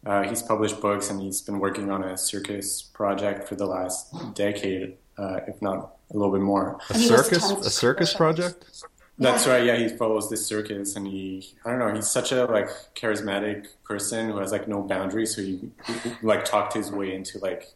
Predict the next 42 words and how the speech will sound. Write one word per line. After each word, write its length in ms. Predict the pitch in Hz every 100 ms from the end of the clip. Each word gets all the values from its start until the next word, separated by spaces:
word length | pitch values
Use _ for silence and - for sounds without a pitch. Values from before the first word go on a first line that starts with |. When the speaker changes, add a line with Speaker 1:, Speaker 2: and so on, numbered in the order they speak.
| _
Speaker 1:
getting 280 | - 104 98
behind 300 | 98 95 95
the 60 | 95
scenes 340 | - 98 92
of 100 | 90
this 160 | 95 -
circus 680 | - - - 95 95 95
that 220 | - 98 -
travels. 720 | 101 95 95 95 107 - -
And 100 | -
Speaker 2:
Well, 160 | 247 -
Speaker 3:
He's 120 | 277
this, 80 | 277
like, 180 | 269 240 - - - -
Russian 800 | 226 233 226 269 262 262 254 220
dude 340 | 233 226 233
with 160 | 214 214
a 60 |
mustache 680 | 208 196 - 220 190 196 -
that 200 | - 190
has, 240 | 190 185 185 190
like, 260 | 180 180 - - - -
an 120 | 202
accent 640 | 190 190 - 196 185 180
and 180 | - 190
doesn't 300 | 190 190 156
care 540 | 208 180 180 175 180
who 120 | - 196
he's 220 | 196 -
talking 380 | 190 185 180 180
to 440 | 196 185 180 185 - _ _ -
or 140 | 196
who 160 | 196 277
he's 260 | 254 240
sticking 300 | - 240 220
his 100 | 170
camera 360 | - 208 190 185
in 100 | 185
front 160 | 190 180
of. 260 | 180 208
He's 120 | 196
very 520 | - 208 208 202 -